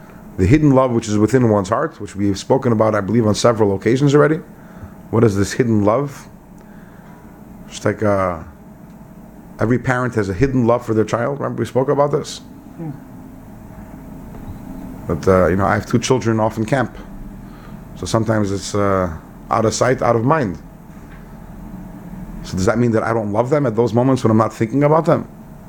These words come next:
Speaker 1: I definitely love them. At, at those moments also, it's not possible for a parent not to love their children. But the only thing is, i-, at this moment it's hidden. But at any moment, it can, it can, uh,
Speaker 2: Surface.
Speaker 1: can surface and burst into fire. The same thing is every single Yid has a love for Hashem.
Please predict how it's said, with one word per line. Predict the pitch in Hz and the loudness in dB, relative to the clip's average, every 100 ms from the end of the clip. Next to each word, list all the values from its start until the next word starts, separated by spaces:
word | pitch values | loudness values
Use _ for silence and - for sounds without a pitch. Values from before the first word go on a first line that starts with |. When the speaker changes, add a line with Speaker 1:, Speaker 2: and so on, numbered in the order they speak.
| - - - - - - - - | -18 -18 -20 -18 -18 -18 -18 -6
Speaker 1:
I | 90 | -2
definitely | 90 117 113 101 | 2 2 2 2
love | 92 92 85 | 4 2 0
them. | - - - - - - | -10 -18 -20 -18 -18 -8
At, | - 98 | -2 0
at | - 101 | 2 2
those | 131 123 | 2 2
moments | 127 127 123 | 2 2 2
also, | 131 127 101 | 0 0 -4
it's | 98 | -2
not | 120 | -4
possible | 127 127 127 123 | -2 -4 -2 -2
for | 120 | 2
a | 113 | 2
parent | 127 120 | 2 2
not | 123 123 | 0 2
to | 113 | 4
love | 107 | 4
their | 120 | 4
children. | 202 170 107 78 - - - | 6 4 2 -4 -14 -20 -12
But | - 90 | -6 0
the | 104 | 4
only | 117 | 4
thing | 120 165 | 6 6
is, | 208 123 | 6 6
i-, | 139 - | 4 4
at | 143 | 2
this | 202 | 4
moment | 190 190 | 6 6
it's | 185 | 6
hidden. | 214 170 110 - - - | 4 2 -2 -6 -18 -4
But | - | 0
at | 131 | 2
any | 147 202 | 2 4
moment, | 190 240 214 165 160 - | 6 6 4 2 -2 -2
it | 147 | -2
can, | 147 156 147 147 135 71 - - - - - - | 2 0 2 0 -2 -6 -14 -20 -20 -20 -12 -8
it | - | 0
can, | 131 131 | 2 4
uh, | 135 131 127 123 120 | 6 6 4 2 0
Speaker 2:
Surface. | 160 - - - - - - | -4 -10 -14 -16 -16 -8 -2
Speaker 1:
can | |
surface | 180 190 180 147 139 | 2 2 2 0 0
and | 123 | 2
burst | 151 151 | 2 2
into | 143 127 | 2 4
fire. | 127 113 | 2 2
The | 98 | 0
same | 175 180 | 0 0
thing | 175 | 0
is | 135 | 2
every | 151 214 208 | 2 4 2
single | 175 170 165 | 4 4 6
Yid | 165 | 4
has | 147 - 185 202 143 107 90 | 2 0 -2 0 0 -2 0
a | 117 | 4
love | 117 110 110 | 6 4 2
for | 104 | -2
Hashem. | 101 - 95 | -2 -4 -10